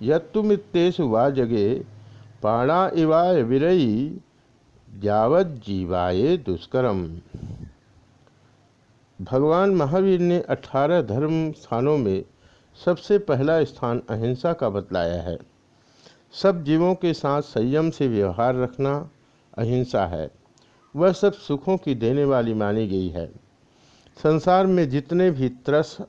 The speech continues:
और स्थावर प्राणी हैं, उन सबको जान और अनजान में न स्वयं मारना चाहिए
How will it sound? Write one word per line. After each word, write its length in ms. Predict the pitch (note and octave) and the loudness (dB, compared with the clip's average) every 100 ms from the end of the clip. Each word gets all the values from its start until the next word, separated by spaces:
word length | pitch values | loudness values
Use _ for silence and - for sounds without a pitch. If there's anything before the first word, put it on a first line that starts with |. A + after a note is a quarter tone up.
| - | -2
और 200 | B2 A#2+ | -2 -2
स्थावर 480 | - - B2+ C#3 C3 | -4 -4 0 0 0
प्राणी 440 | - A#2 C#3 D#3+ | -2 -2 0 0
हैं, 280 | B2 F2 - - _ - - - | 0 -2 -4 -12 _ -20 -20 -6
उन 160 | D3+ F3 | -2 -2
सबको 460 | - F3+ - E3+ | -2 -4 -2 -4
जान 460 | C3 A2+ A#2 C#3 D#3 | -2 0 0 0 -2
और 320 | - C3+ A#2 - | -2 -2 -2 -2
अनजान 440 | A#2 A2+ B2+ D#3+ | -4 0 0 0
में 320 | D3+ G#2 G2+ - _ _ _ B2 | 0 0 -2 -8 _ _ _ -4
न 200 | D3 E3 | 0 0
स्वयं 300 | - C3+ C3+ | 0 0 2
मारना 540 | A2+ F#2 F#2 G#2 C3+ | 0 0 0 -2 -4
चाहिए 600 | C#3 D3+ D3+ D3+ E3 F3 | 0 0 0 0 -2 -4